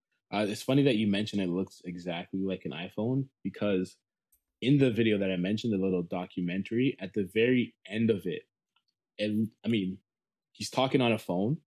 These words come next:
Speaker 1: Mm-hmm.
Speaker 2: I'm guessing it's this phone, but it looked like an iPhone. And I had to
Speaker 1: Mm.
Speaker 2: pause and be like, "Is he talking on an iPhone?"
Speaker 1: <laughs>
Speaker 2: But then I kind of took screenshots, zoomed in a bit, enhanced the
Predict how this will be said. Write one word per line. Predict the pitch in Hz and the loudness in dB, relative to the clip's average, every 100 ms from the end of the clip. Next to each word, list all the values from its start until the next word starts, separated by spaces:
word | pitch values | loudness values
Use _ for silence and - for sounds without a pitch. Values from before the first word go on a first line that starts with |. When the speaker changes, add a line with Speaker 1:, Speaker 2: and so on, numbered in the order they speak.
| _ | _
Speaker 1:
Mm-hmm. | 101 95 90 _ - | -20 -20 -20 _ -8
Speaker 2:
I'm | 95 92 | -2 0
guessing | 110 110 - | 0 0 0
it's | 107 104 - - 92 92 | -2 -2 -6 -8 -10 -2
this | 107 107 | 0 0
phone, | - - 87 67 85 - _ _ _ _ _ - | -2 -6 -4 -6 -10 -14 _ _ _ _ _ -2
but | 117 | 0
it | 98 | 0
looked | 92 110 113 | 0 0 0
like | 104 - | -2 -2
an | |
iPhone. | 76 85 - - - _ | -6 -6 -10 -16 -18 _
And | - | -8
I | |
had | 101 92 | -6 -6
to | |
Speaker 1:
Mm. | 95 | -4
Speaker 2:
pause | 117 120 | -2 -2
and | 101 | -2
be | 95 | -4
like, | 90 | -4
"Is | 92 107 | -4 -4
he | 170 | -4
talking | - 180 196 | -4 0 2
on | |
an | 175 123 | 4 2
iPhone?" | 82 92 - 139 185 202 | -4 -8 -2 0 0 0
Speaker 1:
<laughs> | 214 - - - - - | -6 -12 -18 -20 -20 -6
Speaker 2:
But | - | 0
then | 123 117 | 2 2
I | 110 | 0
kind | 123 123 | 0 2
of | 117 101 - _ _ _ _ _ _ _ _ _ | 2 0 -6 _ _ _ _ _ _ _ _ _
took | - 101 | -4 -4
screenshots, | - - 135 131 - 127 120 107 98 | -2 4 6 4 2 0 2 -2 -4
zoomed | - 95 87 | -6 -4 2
in | 131 131 | 4 4
a | |
bit, | 113 120 120 110 | 4 4 4 2
enhanced | 73 - 98 92 - - | -4 -12 -10 -10 -10 -6
the | 87 85 87 | -6 -6 -10